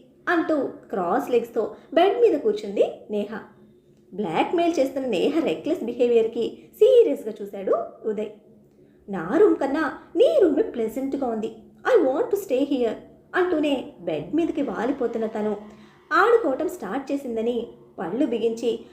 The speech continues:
ఫైల్ని విసిరి కొట్టినట్టే టేబుల్ మీద పడేసిన ఉదయ్, "వెళ్దాంరా" అంటూ వాలెట్, కార్ కీస్, మొబైల్ తీసుకున్నాడు. "That's the point, నీ వీక్‌నెస్ ఏంటో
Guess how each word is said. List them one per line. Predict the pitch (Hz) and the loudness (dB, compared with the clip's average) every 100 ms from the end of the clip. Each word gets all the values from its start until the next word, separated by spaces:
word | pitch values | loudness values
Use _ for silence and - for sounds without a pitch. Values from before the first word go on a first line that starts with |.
| - | -4
ఫైల్ని | 392 359 539 494 | 0 4 6 6
విసిరి | 208 214 381 | 4 2 4
కొట్టినట్టే | 403 269 254 247 262 240 233 - - _ _ - - _ _ _ _ | 4 0 -4 -4 0 0 -2 -12 -20 _ _ -20 -20 _ _ _ _
టేబుల్ | 285 208 320 403 | 4 4 6 6
మీద | 349 | 4
పడేసిన | 320 330 240 294 294 | 0 0 0 -2 -2
ఉదయ్, | 254 247 269 240 - - | -2 -2 -2 -4 -10 -12
"వెళ్దాంరా" | 208 233 277 302 247 269 - - _ _ | 0 2 2 2 0 -2 -6 -20 _ _
అంటూ | 330 370 311 277 233 - - - _ _ _ | 0 4 4 2 -2 -10 -20 -20 _ _ _
వాలెట్, | 214 165 233 277 277 - - - | 2 4 4 4 2 -8 -20 -4
కార్ | 359 415 494 | 2 4 4
కీస్, | 339 359 - | 4 2 0
మొబైల్ | 233 180 233 269 | -4 2 2 2
తీసుకున్నాడు. | 214 - 214 208 - - - _ _ _ | -4 -4 -4 -4 -6 -10 -20 _ _ _
"That's | 190 202 - | -4 -4 0
the | 480 | 2
point, | 466 254 247 226 - - | 4 2 2 -2 -8 -4
నీ | - 622 | -2 0
వీక్‌నెస్ | 208 247 - 480 392 | 0 -2 2 2 4
ఏంటో | 294 392 403 | 2 2 2